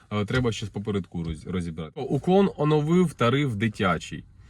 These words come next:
Е, що треба для того, щоб його підключити? Треба вам, якщо, е, у вас є автокрісло, то це діти до п'яти років і до ста двадцяти сантиметрів.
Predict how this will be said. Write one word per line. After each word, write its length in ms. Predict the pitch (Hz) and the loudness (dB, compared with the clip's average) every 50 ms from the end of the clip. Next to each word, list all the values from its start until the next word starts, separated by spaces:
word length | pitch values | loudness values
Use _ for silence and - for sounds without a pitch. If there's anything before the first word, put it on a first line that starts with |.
| - - - - - - - - - - - - - - - - - | -20 -20 -20 -20 -20 -20 -20 -20 -20 -20 -20 -20 -20 -20 -20 -20 -14
Е, 460 | - - 87 90 87 87 87 85 82 - | -10 -8 -6 -4 -4 -4 -4 -4 -4 -6
що 320 | 98 - - - 160 175 185 | -6 -6 -4 0 0 0 2
треба 320 | 170 156 165 180 170 160 | 2 0 2 2 2 4
для 140 | 147 143 139 | 2 2 0
того, 280 | 131 - 175 160 151 135 | 0 0 0 2 2 2
щоб 180 | 123 139 127 | 0 0 0
його 240 | 127 117 113 139 147 | 0 2 2 2 0
підключити? 720 | 139 143 123 - - 127 120 - - 123 101 85 - 80 73 - - - - - | 0 -2 -6 -6 -4 -6 -4 -2 -2 -2 -2 -2 -4 -8 -10 -12 -18 -20 -20 -6
Треба 340 | - 135 147 165 160 156 143 | 0 2 4 4 4 2 2
вам, 320 | 135 123 110 104 90 82 - - - - - | 2 2 2 0 0 -2 -6 -10 -18 -8 -2
якщо, 720 | 117 127 139 131 - - - 147 135 120 113 101 90 92 - - - - | 0 0 0 0 -2 -4 -2 0 2 2 2 0 -2 -6 -10 -14 -10 -6
е, 40 | 95 98 95 95 95 95 92 92 92 92 90 90 90 90 90 90 87 - 110 | -4 -4 -2 -2 -2 -2 -2 -2 -2 -2 -4 -4 -4 -4 -4 -4 -4 -4 -2
у 40 | 120 | 0
вас 300 | 135 131 123 - - 131 | 0 0 -2 -2 -2 0
є 180 | 123 120 113 - | 0 0 0 0
автокрісло, 680 | 123 120 - - 123 113 - 135 131 113 - - 104 | -4 -4 -4 -4 -6 -6 -2 -2 -2 -2 -2 -4 -6
то 420 | 95 - 117 113 113 110 107 101 - | -6 -4 -4 -2 -2 -2 -2 -4 -6
це 300 | - - - 139 123 110 | -10 -4 -2 0 0 0
діти 460 | 101 101 101 113 131 131 117 - 107 98 | 0 -2 -4 -2 -2 -2 -2 -2 -4 -4
до 380 | 98 107 113 117 110 101 90 - - - - - | -2 0 2 2 2 2 0 -4 -10 -20 -12 -4
п'яти 280 | - 113 104 - 120 107 | -4 -4 -2 0 -2 0
років 480 | 113 113 107 98 - 104 95 - - | 2 0 0 0 -2 -6 -6 -4 -4
і 60 | 113 | -4
до 120 | 101 101 110 | -2 -2 -2
ста 220 | 101 - - 113 | -2 -2 -4 -2
двадцяти 440 | 101 98 101 98 - 101 95 107 98 | -2 -2 -4 -4 -4 -6 -6 -6 -6
сантиметрів. 760 | - - 95 95 - 135 143 156 165 160 - - 82 156 - | -6 -4 -6 -4 -4 -4 -4 -4 -4 -6 -6 -8 -8 -8 -8